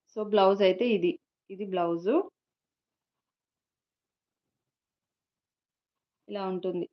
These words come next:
ఈ శారీకి పళ్ళు రాలేదు. ఓకేనా? ఈ శారీకి అయితే పళ్ళు రాలేదు. హ్యాపీగా ఇవి, ఆహ్, ఎలా అంటే, ఆహ్, కొంచెం ఫ్లోరల్ డ్రెస్సెస్ వస్తున్నాయి కదా ఇప్పుడు. అంటే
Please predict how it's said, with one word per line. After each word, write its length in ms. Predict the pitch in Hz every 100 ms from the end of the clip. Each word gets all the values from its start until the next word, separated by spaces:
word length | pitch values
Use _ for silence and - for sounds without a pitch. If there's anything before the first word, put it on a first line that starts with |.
| _ _ _ -
ఈ 80 | 202
శారీకి 400 | 208 202 202 220
పళ్ళు 300 | 220 202 196 208
రాలేదు. 480 | 190 175 180 180 311 453 - _ -
ఓకేనా? 360 | 190 196 226 381 - _ _ _ _ _ _ _ _ _ _ _ _ _ _ _ _
ఈ 100 | 214
శారీకి 400 | - 190 190 202
అయితే 160 | 190 196
పళ్ళు 300 | 202 180 185
రాలేదు. 460 | 190 170 165 165 202 320 - _ _ _ _ _ _ _ _ 214
హ్యాపీగా 640 | 208 196 208 262 262 254 339 285
ఇవి, 260 | 220 220 208 196 185 -
ఆహ్, 240 | 202 190 185
ఎలా 200 | 190 214
అంటే, 280 | 226 214 262 262 196 185 - _ _ _
ఆహ్, 240 | 185 180 175
కొంచెం 320 | 202 196 202 196
ఫ్లోరల్ 500 | - 208 202 214 214
డ్రెస్సెస్ 460 | 202 202 196 214 214
వస్తున్నాయి 480 | 185 - 190 185 175
కదా 180 | 175 175
ఇప్పుడు. 280 | 170 175 247 285
అంటే 260 | 190 175 175